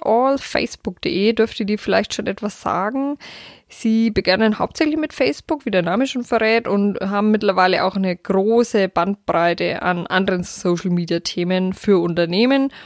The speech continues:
oder eben für dich als Privatperson. Egal ob richtige Bildgrößen für die sozialen Netzwerke oder aktuelle News aus den Bereichen, du wirst dort immer fündig.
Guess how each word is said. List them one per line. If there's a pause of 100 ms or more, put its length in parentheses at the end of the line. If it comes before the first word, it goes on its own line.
(300)
oder
eben (140)
für
dich
als
Privatperson. (640)
Egal
ob
richtige
Bildgrößen
für
die
sozialen
Netzwerke
oder
aktuelle
News
aus
den
Bereichen, (420)
du
wirst
dort (280)
immer
fündig.